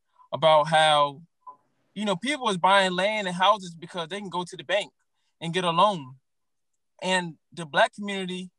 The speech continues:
being that they were so uneducated, they didn't know they could just go to the bank and buy themselves a house and things of that nature. So I feel like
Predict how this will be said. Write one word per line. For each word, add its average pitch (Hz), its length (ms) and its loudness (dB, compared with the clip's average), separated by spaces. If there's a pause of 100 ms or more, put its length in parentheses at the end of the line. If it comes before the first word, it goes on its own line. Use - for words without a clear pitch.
(280)
being 202 220 -2
that 175 240 -2
they 180 100 -4
were 185 140 0
so 202 280 -2
uneducated, 180 720 -2 (480)
they 180 80 -4
didn't 285 220 -2
know 254 100 0
they 254 120 0
could 247 100 -16
just 233 140 -14
go 277 120 -4
to 269 140 -14
the 208 40 -10
bank 160 280 -6 (200)
and 170 160 -6
buy 208 200 6
themselves 175 400 -6
a 160 40 -10
house 135 440 -6 (320)
and 156 100 -14
things 170 160 -8
of 160 60 -8
that 151 100 -2
nature. 147 320 -10 (480)
So - 160 0
I 175 80 6
feel 190 240 -2
like 170 260 4